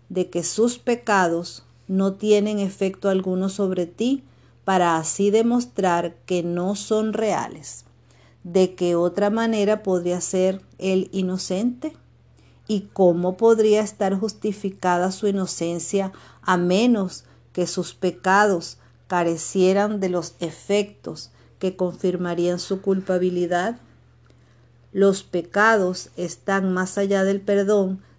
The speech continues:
simplemente porque entrañarían efectos que no podrían cancelarse ni pasarse por alto completamente. En el hecho de que puedan cancelarse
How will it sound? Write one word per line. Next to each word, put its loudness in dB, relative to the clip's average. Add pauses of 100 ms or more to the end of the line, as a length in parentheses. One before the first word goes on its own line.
simplemente 2
porque -2
entrañarían 0
efectos -4 (140)
que -2
no -4
podrían 2
cancelarse -2
ni -2
pasarse -4
por -4
alto -4
completamente. -4 (1800)
En 2
el 6
hecho 0 (180)
de -4
que -4
puedan 0
cancelarse 0